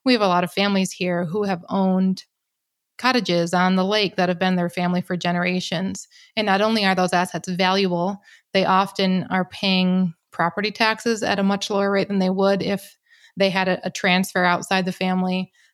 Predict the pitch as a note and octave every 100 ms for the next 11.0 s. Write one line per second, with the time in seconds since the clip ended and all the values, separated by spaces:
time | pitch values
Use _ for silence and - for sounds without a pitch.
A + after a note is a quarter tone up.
0 | - G3+ F#3 G3 F#3+ F#3 F#3+ F3 F#3 F#3+
1 | F#3+ F#3+ - G3 F#3+ F#3 F#3+ F#3 F#3 F3+
2 | F3+ - F#3 F3+ F3+ - _ - _ -
3 | G#3 - G#3 G3 G3 F3 F#3 F3+ F3 F3
4 | F3 E3+ F3+ F3+ - - G3+ G3 F#3+ F#3
5 | F#3+ F#3 F#3 - G3 F#3 F#3 - _ _
6 | _ - - A3+ G3+ G3 - - F3+ F#3
7 | F3+ F#3 F3 - G3+ F#3 F3+ - G3 F3+
8 | F#3 F#3+ F#3 F3+ - F#3 F#3 F#3+ - G3
9 | G3 F#3 G#3 G#3+ G3 G3 G3 F#3 F3+ G3+
10 | F3+ F#3+ G3 - G3+ F#3+ - F#3 F3+